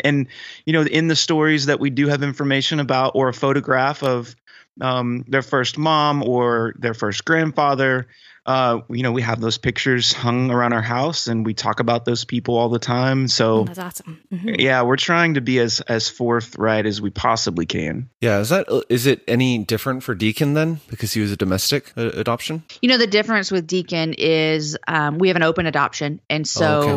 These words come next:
Speaker 2: Okay.
Speaker 4: it's much easier to see a, you know, a birth parent in the States than in Haiti. And so neither one of our kids that we adopted from Haiti have been back, although we hope that they wanna go back someday. And we talk about that often, and we would
Speaker 2: Mm-hmm.
Speaker 4: take them in a heartbeat.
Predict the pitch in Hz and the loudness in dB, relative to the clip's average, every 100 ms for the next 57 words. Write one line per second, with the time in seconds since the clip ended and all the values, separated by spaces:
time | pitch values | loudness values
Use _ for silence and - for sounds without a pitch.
0 | 139 165 160 - - - 170 175 175 - | -2 -2 -2 -2 -6 -4 -2 0 0 -2
1 | 180 165 165 147 147 - 165 - - 156 | -2 2 2 2 2 0 -4 -4 -2 0
2 | 151 131 139 143 127 - - - - 160 | 0 2 2 2 0 -6 -18 -14 -2 2
3 | 143 135 147 165 156 - 147 135 135 - | 2 2 0 0 0 0 2 2 2 0
4 | 147 143 143 - 202 151 151 135 135 131 | -2 -2 -2 0 2 2 0 -4 0 0
5 | 131 139 117 104 - 139 135 147 143 147 | -2 -2 -4 -4 -2 -2 2 2 2 2
6 | 175 190 185 165 151 143 135 160 151 127 | 2 2 2 2 4 2 2 -2 0 0
7 | 147 127 127 139 143 139 127 - - - | 0 0 -2 -4 -2 -2 -2 -6 -20 -4
8 | 151 147 156 143 135 151 - - 143 143 | -2 2 2 2 2 0 -2 -4 -2 0
9 | 139 139 - 147 156 135 135 127 143 139 | 0 -2 -6 -2 -2 0 0 0 -2 0
10 | 135 135 127 139 139 131 - - 147 131 | 0 2 2 2 2 2 0 -2 0 2
11 | 160 165 139 143 - - 135 135 131 127 | 2 2 0 -2 -2 -2 -2 0 0 0
12 | 147 175 165 139 139 170 165 135 143 139 | -2 -2 0 0 0 -2 -2 -2 0 0
13 | 127 135 135 - 170 196 | 2 2 0 2 0 0